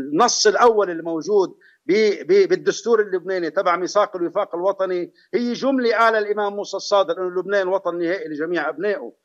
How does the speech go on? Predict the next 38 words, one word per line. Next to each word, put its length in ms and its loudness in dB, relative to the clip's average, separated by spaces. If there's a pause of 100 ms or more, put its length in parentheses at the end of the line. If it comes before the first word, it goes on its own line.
(160)
نحن 220 4
ابناء 420 6
هاي 80 6
الدوله 420 4
وابناء 320 -2
هاي 60 2
المؤسسه، 600 -8 (260)
وعم 180 4
ندافع 360 4
عنها 340 4
وعم 220 2
ندفع 200 -2
حقها 280 -4
دم، 400 2 (320)
عم 160 0
ندفع 300 2
كل 240 -6
حياتنا 440 2
في 120 -10
سبيلها. 520 -2 (300)
ما 120 6
بيجوز 400 -2
حدا 260 2
يجي 440 -4 (220)
يحكي 520 -2
معنا 300 6
ب-، 360 -2
بشيء 480 -4 (320)
دافعين 360 0
حقه 280 0
كتير 280 -2
دم 280 0
ويصير 240 -8
في 120 -16
مزايده 520 2
فيه. 240 -8
الله 140 2
يخليكم. 760 -6